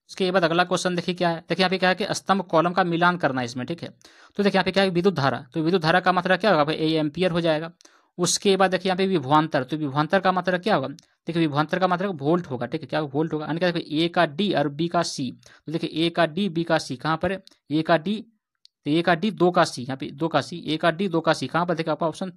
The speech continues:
तीन में, ऑप्शन तीन तब राइट आंसर हो जाएगा। देखिए, जो विद्युत धारा होता है उसका मात्रा क्या होता है, एम्पियर होता है, इसको आई से डिनोट करते हैं। उसके बाद विभवांतर का मात्रा क्या, वोल्ट होता है, इसे भी से डिनोट करा जाता है। वो धारिता का मतलब क्या होता है, धारिता का मतलब होता है, धारिता का मतलब फैराडे होता है, वो जिसे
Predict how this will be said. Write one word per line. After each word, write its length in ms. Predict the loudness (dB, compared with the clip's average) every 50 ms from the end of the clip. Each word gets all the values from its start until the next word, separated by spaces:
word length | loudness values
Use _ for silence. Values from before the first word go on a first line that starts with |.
| _
तीन 160 | -6 -4 -2 -2
में, 60 | -2
ऑप्शन 220 | -2 -2 -4 -6 -4
तीन 180 | -6 -6 -6
तब 120 | -4 -2 -2
राइट 200 | -2 -2 -2 -4
आंसर 180 | -6 -6 -6 -6
हो 120 | -4 -6
जाएगा। 400 | -6 -6 -6 -6 -6 -8 -12 -16 -18 -20 _ _ _ _ _ _ _ _ _ _ _ _ _ _ _ _ _ _ _ _ _ _ _ _ _ -20 -20 _ -20 _ _ -6
देखिए, 320 | -2 -2 -2 -2 -4 -12 -14 _ _ _ _ -2
जो 120 | 2 2 4
विद्युत 200 | 4 2 0 -2
धारा 260 | -2 2 4 6 6
होता 220 | 6 6 4 0
है 60 | -4 -4
उसका 160 | 0 0 2
मात्रा 240 | 2 2 0 0 0
क्या 120 | -2 -2
होता 80 | 0 0
है, 60 | 0
एम्पियर 320 | -2 -2 0 0 0 0
होता 220 | 0 0 -2 -4 -4
है, 120 | -6 -6
इसको 200 | -10 -8 -2 2
आई 120 | 2 2 2
से 80 | 0 -2
डिनोट 240 | -4 -4 -6 -4 -4
करते 280 | -4 -4 -4 -6 -8
हैं। 160 | -8 -8 -10 -12 _ _ -20 _ _ _ _ -6
उसके 220 | -4 -2 2 2
बाद 80 | 4 4
विभवांतर 420 | 4 4 4 2 2 2 2 0 0
का 80 | 2
मात्रा 200 | 0 0 0 0
क्या, 80 | 0 0
वोल्ट 300 | 0 0 0 0 2 2
होता 140 | 0 -2 -2
है, 20 |
इसे 140 | -4 -4 -4
भी 140 | -4 -4 -6
से 100 | -6 -4
डिनोट 200 | -4 -4 -4 -2
करा 160 | -2 -2 0
जाता 260 | 0 -2 -2 -4 -4
है। 160 | -6 -6 -8 -14 _ _ _ _ _ _ _ _
वो 180 | 2 4 4 4
धारिता 380 | 2 2 0 0 0 2 0 0
का 120 | 2 2 2
मतलब 280 | 0 0 -2 -2 -2
क्या 100 | 0 0
होता 100 | 0 0
है, 60 | -2 -2
धारिता 260 | -4 -2 -2 -2 -2
का 80 | -2
मतलब 220 | -2 -2 -2 -2 -2
होता 180 | -2 -2 -2
है, 40 | -4
धारिता 140 | -2 -2 -2
का 100 | -2 -2
मतलब 140 | -2 -2 -2
फैराडे 360 | 0 2 4 4 4 6 4
होता 220 | 4 2 2 0 -4
है, 60 | -6
वो 80 | -6 -6
जिसे 180 | -4 -4 -6